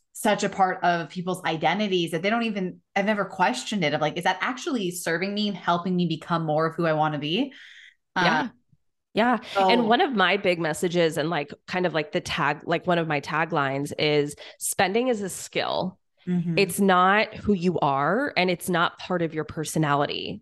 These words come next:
Speaker 2: Like, spending is something that you do, which means that it's something that you can actually get better at.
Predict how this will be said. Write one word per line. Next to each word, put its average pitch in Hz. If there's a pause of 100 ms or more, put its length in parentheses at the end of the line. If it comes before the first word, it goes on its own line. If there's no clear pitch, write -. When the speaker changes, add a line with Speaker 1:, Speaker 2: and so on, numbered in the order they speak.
Speaker 2:
Like, 180
spending 202
is 180
something 165
that 147
you 151
do, 165 (300)
which 196
means 196
that 175
it's -
something 202
that 196
you 170
can 190
actually 160
get 160
better 139
at. 78